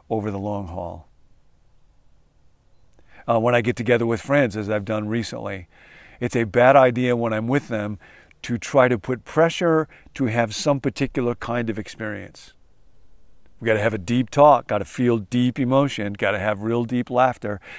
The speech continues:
What's best is just to come and be real with them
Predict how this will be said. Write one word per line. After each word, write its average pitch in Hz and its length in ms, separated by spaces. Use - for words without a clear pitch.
What's 123 180
best 151 240
is 120 140
just 131 220
to 127 120
come 123 380
and 120 260
be 117 160
real 117 420
with 107 280
them 98 320